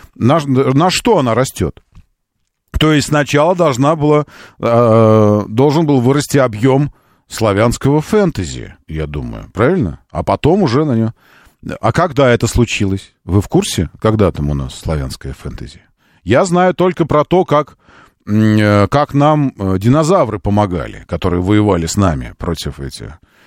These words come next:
эм, против рептилоидов, я помню, э, витязи. Есть такие истории. А вот славянское фэнтези, не знаю. Видео, э, с моего регистратора стало основным доказательством при пьяном смертельном Д Т П. Следователь был очень благодарен,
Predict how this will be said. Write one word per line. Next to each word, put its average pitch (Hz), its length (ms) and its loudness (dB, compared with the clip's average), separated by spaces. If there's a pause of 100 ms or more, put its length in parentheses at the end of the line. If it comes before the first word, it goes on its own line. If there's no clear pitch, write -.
(160)
эм, 78 460 -2
против 95 320 0
рептилоидов, 123 760 2
я 113 120 2
помню, 98 520 0
э, 76 520 -6
витязи. 80 600 -4
Есть 104 380 0
такие 87 380 -2
истории. 76 400 -6 (480)
А 80 100 -6
вот 90 120 0
славянское 95 540 0
фэнтези, 85 400 -4
не 87 120 0
знаю. 62 240 -10 (360)
Видео, 185 320 2
э, 160 460 2
с 117 40 -2
моего 156 220 2
регистратора 143 600 0
стало 147 340 2
основным 131 500 2
доказательством 120 720 0
при 113 120 2
пьяном 131 340 2
смертельном 120 560 0
Д 113 120 0
Т 131 160 0
П. 85 360 -2 (460)
Следователь 139 420 0
был 113 140 2
очень 139 240 2
благодарен, 123 840 0